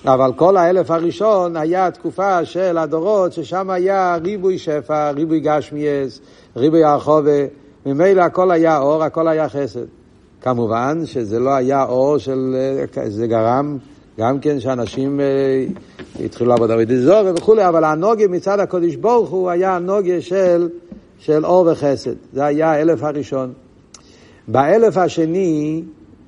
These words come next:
אז נולד נויח. מה התחיל באלף השני? באלף השני נהיה רוקיע המבדיל, נהיה מחיצה.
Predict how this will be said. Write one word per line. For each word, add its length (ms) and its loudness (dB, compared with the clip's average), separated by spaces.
אז 220 2
נולד 340 0
נויח. 580 -2
מה 140 2
התחיל 300 2
באלף 340 2
השני? 540 -2
באלף 320 0
השני 420 -2
נהיה 320 0
רוקיע 400 0
המבדיל, 500 -2
נהיה 220 -2
מחיצה. 520 -2